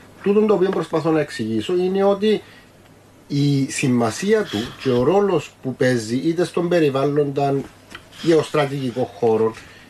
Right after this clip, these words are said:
είτε στον μυαλό των ανθρώπων ως προς το πώς ζουν και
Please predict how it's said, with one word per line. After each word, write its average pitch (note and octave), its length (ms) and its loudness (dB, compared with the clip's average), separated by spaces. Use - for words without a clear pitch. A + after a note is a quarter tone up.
είτε E3+ 640 2
στον D3 520 -2
μυαλό C#3+ 460 0
των F3+ 220 -2
ανθρώπων C3+ 520 -2
ως A2 300 -4
προς B2 240 -6
το A2+ 120 2
πώς B2+ 460 -2
ζουν G2+ 600 0
και A2 440 2